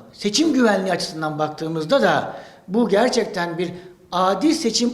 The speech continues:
olmayacağı noktasında da bize şu anda bunda bu ipuçlarını veriyor. Zaten, e, iktidar partileri,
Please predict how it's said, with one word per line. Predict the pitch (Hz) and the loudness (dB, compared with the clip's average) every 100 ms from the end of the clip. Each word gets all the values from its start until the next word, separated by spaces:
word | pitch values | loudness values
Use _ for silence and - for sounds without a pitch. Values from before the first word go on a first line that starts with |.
| - | 0
olmayacağı | 208 254 294 254 208 190 165 170 | 2 4 4 4 4 4 2 0
noktasında | 156 175 156 180 208 | -2 -4 -4 -4 0
da | 214 160 | 0 0
bize | 147 160 143 - - | 0 0 -2 -10 -14
şu | - 180 | -2 0
anda | 170 160 156 | 0 -2 -4
bunda | 160 160 165 | -4 -6 -6
bu | 180 | -6
ipuçlarını | 185 170 170 - 170 160 147 | -6 -6 -8 -4 -2 -2 -2
veriyor. | 135 131 113 - - - - | -2 -4 -8 -12 -20 -20 -18
Zaten, | 147 185 277 320 277 214 220 - - - _ | -4 0 2 2 2 0 -4 -12 -20 -20 _
e, | - 185 185 185 170 165 165 | -2 -2 0 -4 -6 -6 -10
iktidar | 165 165 170 151 170 247 285 | -14 -14 -12 -6 0 2 2
partileri, | 254 190 180 165 156 190 262 - | 0 0 0 0 2 2 0 -8